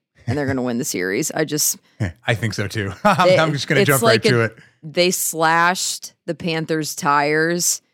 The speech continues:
Speaker 1: and
Speaker 2: <laughs>
Speaker 1: the air is just slowly leaking out of all four. There's no putting it back. I th-, I think that the, I think the Bruins are gonna just boop-a-doop, take that one, take care of it.
Speaker 2: I mean, they're just the real deal.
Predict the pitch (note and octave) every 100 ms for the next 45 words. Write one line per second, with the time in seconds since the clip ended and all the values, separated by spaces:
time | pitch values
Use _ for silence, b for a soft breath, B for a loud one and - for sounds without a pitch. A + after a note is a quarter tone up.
0 | _ _ _ _ - E3 D#3+ D#3 D#3 D3+
1 | D3 D3 D3+ - D#3+ D#3+ D#3 D3+ - D3+
2 | - - D#3 D3+ D#3 D3 D3 D3 C#3 D3
3 | C#3 D3+ C#3+ C3+ B2 A#2+ A2 _ _ _
4 | D3+ C#3+ C#3 C3+ - C#3 C3+ A#2+ D3+ D3
5 | D3 C#3+ D3+ C3 B2 - D2 F2+ - D#3
6 | D3 - C#3+ D3 - C#3 C#3 C3 - C#3+
7 | C3 A#2+ - _ _ - D3+ A#2 A#2+ -
8 | B2+ A#2+ B2 B2+ G#2 F#2+ F2+ - _ _
9 | _ _ _ _ _ - C#3+ - - A3
10 | - A3 C#4+ - _ _ _ _ _ -
11 | A2+ A2+ E2 F#2+ F2 C#3 - D3+ - G2+
12 | F2 E2+ - C3 A2 G#2 G2 G2+ F#2+ -
13 | C3 B2 - - F#2+ F#2+ G#2+ G2+ F2+ G2
14 | F#2 E2